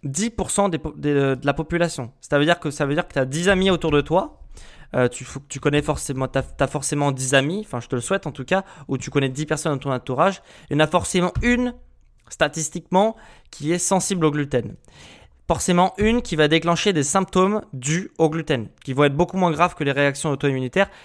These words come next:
mais qui est quand même très, très embêtant. Ça peut être, alors là, si tu te reconnais là-dedans, c'est peut-être qu'il y a un problème. Douleur abdominale et ballonnement.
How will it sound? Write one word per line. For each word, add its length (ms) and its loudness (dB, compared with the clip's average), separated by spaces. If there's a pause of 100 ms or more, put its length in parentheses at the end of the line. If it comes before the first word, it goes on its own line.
(120)
mais 300 2
qui 140 -10
est 40 -10
quand 140 2
même 240 0
très, 280 -2
très 440 -4 (200)
embêtant. 380 0 (1040)
Ça 180 0
peut 180 2
être, 340 2 (100)
alors 260 2
là, 220 4 (340)
si 160 -10
tu 140 -4
te 80 0
reconnais 520 4
là-dedans, 680 2 (680)
c'est 180 -14
peut-être 160 0
qu'il 80 -4
y 40 0
a 20 2
un 60 0
problème. 400 0 (840)
Douleur 560 4 (100)
abdominale 800 4
et 100 0
ballonnement. 680 0